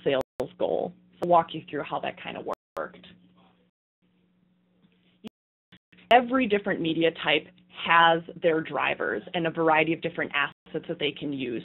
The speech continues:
So it's all about what your, finding what your right mix is and really works for you. I'm gonna guess that email is gonna be one of those drivers regardless of what your media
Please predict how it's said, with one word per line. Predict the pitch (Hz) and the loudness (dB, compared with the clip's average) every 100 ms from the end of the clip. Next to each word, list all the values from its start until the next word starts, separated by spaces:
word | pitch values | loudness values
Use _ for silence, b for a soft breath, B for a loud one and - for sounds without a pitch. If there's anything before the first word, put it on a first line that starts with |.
| - | -4
So | 170 | -4
it's | 175 - | -4 2
all | 185 220 | 4 4
about | 220 185 175 - B B 147 | 4 4 4 0 B B 0
what | 160 196 185 | 6 6 6
your, | 175 170 - | 2 2 0
finding | 190 190 | -2 0
what | 143 | 0
your | 170 170 | 2 2
right | 160 160 - | 4 2 0
mix | 156 160 - | -4 -4 0
is | 240 - _ - 262 269 _ b b b - | 0 0 _ -4 -4 -6 _ b b b -10
and | 175 175 - | -6 -4 0
really | 170 160 | 2 2
works | 151 151 - | 0 -2 -8
for | - | -8
you. | 147 - 123 - - b b b | -6 -4 -4 -6 -8 b b b
I'm | 170 175 | -4 2
gonna | 208 202 185 160 | 4 4 2 -2
guess | 160 214 220 - 165 175 - - | 2 4 2 0 -8 -8 -18 -2
that | 175 165 - | 2 2 2
email | 214 208 156 151 147 160 - | 0 2 2 0 -2 -4 4
is | 196 196 180 | 8 8 6
gonna | 180 165 | 0 2
be | 170 | 2
one | 160 160 | 2 2
of | 156 | 0
those | 147 147 | 0 -2
drivers | - 143 143 143 147 - - | 0 0 0 -2 -6 -6 -4
regardless | 170 170 175 156 151 151 - | -2 0 2 4 2 -2 -6
of | 139 | -2
what | 160 156 | -2 0
your | 151 | -2
media | 156 147 143 | 0 -4 -4